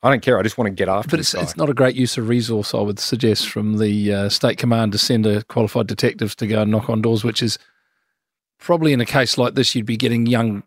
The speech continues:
Speaker 2: uniformed constables almost to be filling that
Speaker 1: Yeah,
Speaker 2: role.
Speaker 1: yeah. And the thing is, I grabbed one of the other good guys, um, out of the office. He was on call with me and, you know, we head out. We found in that canvas the guy that saw the offender. And he says,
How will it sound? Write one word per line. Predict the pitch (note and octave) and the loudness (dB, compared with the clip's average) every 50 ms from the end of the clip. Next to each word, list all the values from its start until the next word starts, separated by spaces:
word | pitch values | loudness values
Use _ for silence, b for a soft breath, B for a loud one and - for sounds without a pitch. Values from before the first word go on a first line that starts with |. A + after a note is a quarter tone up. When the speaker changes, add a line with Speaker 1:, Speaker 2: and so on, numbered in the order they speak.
| _ _ | _ _
Speaker 2:
uniformed | - B2 A#2 G#2 - - A2+ G#2 | -2 -2 -2 -2 -2 -4 -4 -2
constables | - A#2 A#2 G#2+ - - A2+ G2+ G2 F#2+ G#2 | 0 0 0 0 -2 -4 -4 -4 -2 -2 0
almost | G#2 G2+ G2 F#2+ - - | 0 0 0 -2 -2 -4
to | A#2 | -4
be | G2+ G#2 G2+ G2 F#2+ - _ _ _ _ _ | -4 -2 -4 -4 -6 -10 _ _ _ _ _
filling | - - - A2+ A2 G#2 | -12 -6 -4 -2 0 0
that | A2 A2+ - | 0 2 2
Speaker 1:
Yeah, | G2+ F#2+ | 2 2
Speaker 2:
role. | E2+ D#2+ - _ _ _ _ | 2 0 -6 _ _ _ _
Speaker 1:
yeah. | - F#2 E2 - _ - _ _ - | -2 -2 -2 -2 _ -14 _ _ 2
And | C3+ B2+ B2 B2 B2 A2+ - b b b b b b b b b b - | 2 4 4 4 2 0 -2 b b b b b b b b b b 0
the | B2 A#2+ | 0 2
thing | - D#3 D#3 C#3 | 2 4 4 4
is, | B2+ B2 A2+ | 4 2 2
I | - B2+ | 2 0
grabbed | A2 C3+ C3+ C#3 B2+ B2 | 4 4 2 2 2 0
one | B2+ B2 | 0 2
of | A2+ | 2
the | G#2+ | 0
other | G#2+ G2 A2 | 0 -2 -4
good | G#2 - A2+ G2+ - | -4 -4 -4 -2 0
guys, | G#2+ G2+ G#2 G#2 G#2 F#2+ - - - - _ - | 0 2 2 0 0 -2 -6 -12 -16 -18 _ -8
um, | G2+ F#2+ F#2 F#2 F#2+ - - - | -6 -4 -4 -4 -6 -8 -6 -2
out | A2 G#2 | -2 0
of | G#2 G2 | 0 0
the | F#2+ | 0
office. | G2 G2 - - G2 - - | 0 0 -2 -4 -8 -6 -4
He | G2+ G2 | -2 -2
was | F#2+ F#2 | 0 0
on | F#2 F#2 F2+ | -2 -2 -4
call | - - F#2+ F#2 F#2 | -4 -2 -2 0 0
with | F#2 - - | -2 -4 -4
me | F#2 F#2 F#2 F#2+ | -6 -4 -4 -4
and, | - F#2+ F#2 F#2 F2+ F2+ F2+ E2+ - _ | -4 -4 -4 -4 -4 -6 -8 -10 -14 _
you | - G2 F2+ | -14 -8 -6
know, | F2+ F2+ | -6 -4
we | F2+ F2+ | -4 -2
head | E2+ G#2 F#2+ | -2 0 0
out. | F#2+ F2+ F#2 F#2 - _ _ _ _ _ _ - _ _ _ _ _ _ _ _ _ _ _ - | 2 2 0 -2 -4 _ _ _ _ _ _ -20 _ _ _ _ _ _ _ _ _ _ _ -8
We | G2 G#2+ A#2+ A#2+ A2 | -2 0 0 0 0
found | - - - C3 C3+ C#3 C3+ B2+ | -2 -2 0 2 2 2 2 2
in | A#2 G#2 | 2 0
that | G#2 G2+ F#2 - | 0 -2 -2 -6
canvas | - - G2+ G2 F#2+ F2+ F2 - - | -6 -4 -4 -4 -2 -4 -6 -8 -10
the | - F#2 | -16 -16
guy | E2+ D#2+ G2+ F#2 F#2+ F#2+ F#2+ F#2 F2+ E2+ E2+ _ _ _ _ _ _ _ _ _ _ - | -10 -4 -2 0 0 2 0 0 0 -4 -6 _ _ _ _ _ _ _ _ _ _ -8
that | - F2+ E2+ - | -8 -8 -8 -8
saw | - - - F#2 F2 F2 | -10 -6 -4 -2 -2 -2
the | F2 E2+ D#2+ | -2 -4 -6
offender. | - - D#2 D#2+ D#2 - _ _ _ _ _ _ _ _ _ _ _ _ _ _ _ _ _ - | -6 -8 -10 -12 -12 -14 _ _ _ _ _ _ _ _ _ _ _ _ _ _ _ _ _ -8
And | - F#2+ | -6 -4
he | F#2+ | -2
says, | - - G2 F#2 F2+ E2+ - - | 0 0 0 0 0 -4 -6 -10